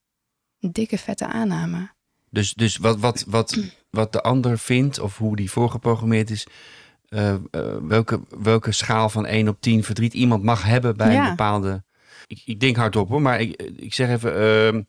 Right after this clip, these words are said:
Speaker 2: jij bent in een relatie en, eh, jouw vent is vreemd gegaan.
Speaker 1: Ja.
Speaker 2: Eh, dus ik vind dat jij daar van schaal van één op tien, tien, eh,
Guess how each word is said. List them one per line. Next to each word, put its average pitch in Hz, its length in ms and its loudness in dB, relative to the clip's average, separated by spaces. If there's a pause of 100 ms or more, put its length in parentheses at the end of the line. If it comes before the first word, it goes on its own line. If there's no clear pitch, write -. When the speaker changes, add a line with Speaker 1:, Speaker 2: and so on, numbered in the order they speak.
(560)
Speaker 2:
jij 127 240 0
bent 127 140 2
in 120 80 2
een 113 80 4
relatie 143 580 0 (480)
en, 107 600 2
eh, 98 720 0
jouw 117 180 2
vent 139 260 0
is 131 120 -6
vreemd 123 260 0
gegaan. 113 480 -4 (240)
Speaker 1:
Ja. 240 220 2
Speaker 2:
Eh, 107 320 2
dus 117 300 0
ik 127 200 -4
vind 113 280 0
dat 101 160 2
jij 101 300 2
daar 90 360 -2
van - 140 -10
schaal 92 280 -4
van 87 120 -8
één 87 100 -6
op 90 80 -10
tien, 95 320 -4
tien, 107 420 2
eh, 90 360 -4